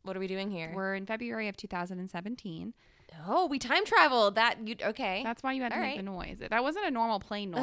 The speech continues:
Speaker 1: That's why I
Speaker 2: Y'all
Speaker 1: had
Speaker 2: don't
Speaker 1: to
Speaker 2: be
Speaker 1: make the
Speaker 2: silly.
Speaker 1: noise. <laughs> Okay.
Speaker 2: Normal planes don't make noises like that, but time traveling planes do. <laughs> So.
Speaker 1: And it was my intention all along.
Speaker 2: <laughs> As I suspected. Okay,
Speaker 1: <laughs>
Speaker 2: so we are in Malaysia. This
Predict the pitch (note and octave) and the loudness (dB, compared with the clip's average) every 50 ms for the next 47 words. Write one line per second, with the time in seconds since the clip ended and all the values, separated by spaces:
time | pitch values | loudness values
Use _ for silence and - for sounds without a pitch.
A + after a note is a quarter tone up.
0 | C4+ C#4+ D4 D4 D#4 F4 D#4+ D#4+ C4 F4+ G4 A4+ A4+ G4+ G4+ A4 A#4 G#4+ G#4 A4 | 4 6 6 8 8 8 6 6 6 8 8 8 8 8 8 6 6 6 6 6
1 | G#4+ E4+ A#3 G#3 - - A#3+ B3+ - - A#3+ B3+ C#4 - - A3 - A#3+ B3 C4+ | 4 4 2 -2 -6 -8 -8 -8 -6 -4 -4 -4 -4 -4 -8 -6 -4 -2 0 0
2 | C#4+ C4+ - B3 A#3 A#3+ A3 A3+ - G#3 G3 F3+ F3 F3 F3 F3 E3+ E3 E3+ E3 | 0 -2 -4 -4 -4 -4 -4 -4 -6 -6 -6 -4 -4 -4 -4 -4 -6 -6 -6 -6
3 | D#3+ - E3 E3 E3 - - F3+ - - - - A#3 A#3+ B3+ C4 - - F#3 F3+ | -6 -6 -6 -6 -4 -4 -4 -6 -6 -6 -2 2 2 2 2 2 0 0 0 2
4 | F3 F3+ E3+ E3+ - G3 E3+ E3+ F3 F3 F3+ G3 - G#3+ G#3 F#3 F3 D#3+ D#3+ G3+ | 0 -2 -6 -4 -4 -2 -2 -2 -4 -4 -8 -10 -6 -4 -2 -2 -2 -2 -2 -2
5 | C4 D#4+ - _ - - A#3+ B3+ - - - - - - - _ _ _ _ _ | -4 -4 -6 _ -10 -10 -8 -10 -10 -10 -10 -8 -8 -8 -10 _ _ _ _ _
6 | - - - - G3+ G3 G3+ F3+ G#3 G#3+ G#3+ G#3+ G3+ G3+ G3 G3 G3 G3+ F#3+ - | -20 -20 -14 -10 -6 -4 -2 0 0 0 0 2 2 4 4 2 0 -2 -2 0
7 | C#4+ A#3+ B3+ C4 - D4+ C#4 C4+ C4 B3+ - A3 A3 G#3+ G#3+ G#3 G#3 A3 A3+ G#3+ | 0 0 0 -2 -2 -4 -4 -4 -4 -2 0 0 2 2 2 2 2 0 0 0
8 | G3 E3 - - - C#4 D4+ E4+ D#4 - - - D4 C4 - - - - - - | 2 0 0 -2 -2 -2 -2 -2 -2 -4 -4 -4 -4 -4 -6 -8 -16 -16 -18 -16
9 | - - - G#3+ G3 F3+ F3+ - F#3 - - - - - - _ - - - - | -4 0 2 2 2 0 -4 -6 -8 -10 -14 -16 -18 -20 -14 _ -4 -4 -4 -4
10 | _ - - - - C#4 - _ _ _ _ _ _ _ _ - - _ - - | _ -12 -12 -10 -12 -14 -16 _ _ _ _ _ _ _ _ -20 -10 _ -2 -2
11 | C4 B3+ - D4+ - - - A#3+ D4+ B3 A#3+ A#3 A3+ A#3 B3+ C4 C4+ C4+ - - | 0 2 2 0 0 0 -2 -2 0 0 0 0 -2 -2 -4 -2 -2 -4 -4 -6
12 | A3 A3+ A#3 A#3 A3 G3+ F3+ F3 F3 F3 F3 F3 F3+ G3 G3+ _ _ _ _ _ | -6 -6 -6 -4 -4 -4 -4 -4 -6 -6 -6 -6 -6 -8 -10 _ _ _ _ _
13 | _ _ _ _ _ _ _ _ _ - - _ - B3 A3 G#3+ G#3+ G#3 A3+ G#3+ | _ _ _ _ _ _ _ _ _ -20 -20 _ -12 -8 -4 -4 -2 -4 -4 -6
14 | - | -12